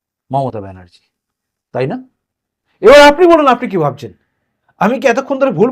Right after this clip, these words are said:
বললাম নাকি আমি ঠিক বললাম? আমি যদি ঠিক বলে থাকি কমেন্টস করে জানাবেন, এবং যদি ভুল বলে থাকি সেটাও জানাবেন। প্রতিবেদ-, প্রতিবেদনটা ভালো লাগলে লাইক করবেন, এবং যদি মনে হয় শেয়ারযোগ্য শেয়ার করবেন। আর আপনি যদি নতুন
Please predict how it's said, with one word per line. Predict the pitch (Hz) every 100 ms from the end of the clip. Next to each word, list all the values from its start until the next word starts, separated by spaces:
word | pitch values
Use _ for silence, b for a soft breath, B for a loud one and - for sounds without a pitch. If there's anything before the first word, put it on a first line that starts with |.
| 285
বললাম | 285 208 - _ _ _
নাকি | 233 262
আমি | 262 254
ঠিক | 214 151
বললাম? | 127 98 _ b b
আমি | 226 285
যদি | 302 302
ঠিক | 294
বলে | 302 302
থাকি | 294 262
কমেন্টস | 262 254
করে | 269 247
জানাবেন, | 262 285 277
এবং | 294 294 170
যদি | 202 175
ভুল | 220 247
বলে | 247
থাকি | 233 294 - b b
সেটাও | 262 277 226
জানাবেন। | 151 123 107 -
প্রতিবেদ-, | 180 208 208 _ _ _ _ _ _
প্রতিবেদনটা | 185 220 233 233 170
ভালো | 175 240
লাগলে | 254 254
লাইক | 240 247
করবেন, | 294 294 294
এবং | 277 240
যদি | 247 302
মনে | 349
হয় | 359
শেয়ারযোগ্য | 294 269 247 226
শেয়ার | 175 196
করবেন। | 226 240 240 b b b
আর | 185 202
আপনি | 214 226
যদি | 220 202
নতুন | 233